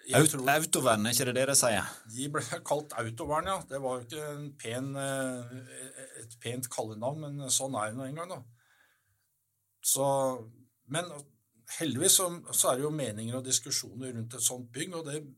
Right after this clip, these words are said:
Speaker 1: synes jeg det bør være. Likegyldighet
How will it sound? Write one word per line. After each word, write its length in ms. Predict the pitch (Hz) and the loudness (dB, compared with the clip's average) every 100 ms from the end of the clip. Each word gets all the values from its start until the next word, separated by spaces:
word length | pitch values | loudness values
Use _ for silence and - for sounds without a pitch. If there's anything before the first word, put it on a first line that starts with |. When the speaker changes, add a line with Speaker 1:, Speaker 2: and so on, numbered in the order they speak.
| _ | _
Speaker 1:
synes 240 | - 104 104 | -8 -6 -6
jeg 120 | 117 | -6
det 120 | 127 | -6
bør 120 | 131 123 | -4 0
være. 240 | 104 156 - _ _ _ _ _ _ _ _ - | 0 -2 -8 _ _ _ _ _ _ _ _ -12
Likegyldighet 720 | 127 117 143 123 120 139 117 | -10 -6 -4 -4 -2 -2 -4